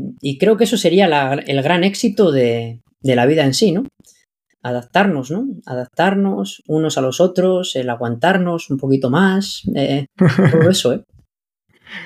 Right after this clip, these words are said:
Speaker 2: Y yo voy a añadir, y para, para cerrar este,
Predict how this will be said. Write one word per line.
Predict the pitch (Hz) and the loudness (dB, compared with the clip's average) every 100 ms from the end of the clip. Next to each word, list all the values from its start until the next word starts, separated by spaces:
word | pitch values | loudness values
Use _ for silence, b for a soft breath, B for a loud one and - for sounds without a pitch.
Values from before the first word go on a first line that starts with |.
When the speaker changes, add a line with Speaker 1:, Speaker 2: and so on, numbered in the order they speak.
| B - | B -6
Speaker 2:
Y | 139 | -2
yo | 143 160 | 4 6
voy | 180 | 6
a | |
añadir, | 180 165 165 160 160 156 | 6 4 4 2 0 -2
y | 139 | -2
para, | 131 127 127 123 127 | -2 -2 -2 -2 -2
para | 127 123 | -2 -2
cerrar | 127 127 135 | -2 -2 -2
este, | 127 131 123 120 | -4 0 0 0